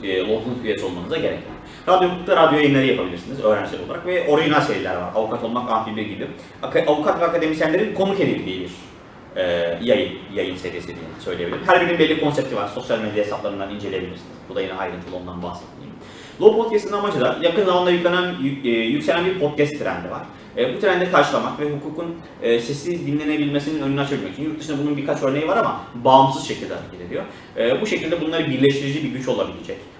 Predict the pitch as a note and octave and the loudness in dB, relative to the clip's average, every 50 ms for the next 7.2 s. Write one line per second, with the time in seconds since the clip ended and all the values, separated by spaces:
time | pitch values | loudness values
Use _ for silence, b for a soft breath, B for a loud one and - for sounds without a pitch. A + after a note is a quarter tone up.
0 | - - C#3 C3+ B2+ C3+ C#3 C#3+ C#3 C#3+ B2+ - C3 - - B2 A#2 A#2 G#2+ A2+ | -6 -2 0 0 2 4 4 4 4 4 4 2 0 0 -2 -2 -2 -2 -2 -4
1 | A2 G#2 G2+ G2 G2 G#2 - - - - - - - G#2+ G#2 - B2 B2 B2+ A#2+ | -4 -4 -4 -4 -4 -4 -6 -10 -16 -18 -18 -12 -10 -10 -6 -4 -4 -4 -2 -2
2 | - C3+ C3 C#3 C#3 C#3 - - B2 A2+ - A#2+ A#2 A2+ G#2+ - F#2+ F#2+ F#2+ G#2 | 0 0 0 0 0 -2 -6 -8 -8 -6 -4 -2 -2 0 -2 -2 -4 -4 -4 -4
3 | A2 A#2+ A#2+ G#2+ - A2+ G#2 G#2+ A2+ A2+ A2 A2+ - A2+ A2+ A2+ - A2 G#2+ A2+ | -2 -2 -2 -2 -4 -6 -8 -8 -8 -8 -8 -8 -8 -8 -6 -2 0 0 0 0
4 | A#2+ A#2 A2 G#2+ A2+ A2+ A2 G#2+ - B2 - - - - - B2 A#2 A#2 A#2 A2+ | 0 -2 -2 -2 -2 -4 -4 -6 -4 -4 -4 -4 -6 -6 -6 -4 -2 -2 -2 -2
5 | A2+ A#2 B2 A#2+ A#2 A2 A2+ A2 A2+ A2+ A2+ A2+ A2+ A2+ - - - C3 B2 A#2 | -4 -2 0 0 2 2 2 0 0 -2 -2 -2 -2 -4 -4 -2 -2 -2 -2 -2
6 | A#2 A#2 A2+ A#2 A2+ A2 G#2+ A#2 A2+ A#2+ A2 G#2 - B2 A#2 A2 F#2 F2+ F2 F2 | -2 -4 -4 -4 -4 -4 -4 -4 -4 -2 -2 -2 0 0 0 -2 -2 -2 -6 -8
7 | F2 - F2 F2 | -8 -10 -12 -12